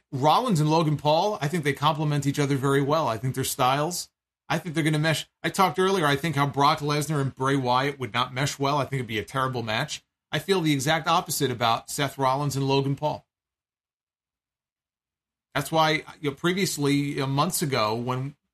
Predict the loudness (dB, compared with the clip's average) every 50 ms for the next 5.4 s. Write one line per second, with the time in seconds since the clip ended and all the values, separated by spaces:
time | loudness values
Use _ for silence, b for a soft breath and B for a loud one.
0 | _ -10 -8 -6 -6 -4 -4 -4 -2 2 2 2 4 4 2 2 2 2 2 4
1 | 2 2 0 -2 -6 -2 0 0 2 2 2 0 0 0 2 2 2 4 4 2
2 | 2 2 2 0 0 -2 -2 -2 0 0 2 2 2 2 2 2 2 2 2 0
3 | 0 2 2 2 2 4 4 4 4 2 0 -2 -4 -2 -2 -2 0 0 0 0
4 | 2 2 2 2 0 0 0 0 0 2 2 0 0 0 -2 -4 -2 0 0 0
5 | 0 -2 -2 -2 -2 -2 -4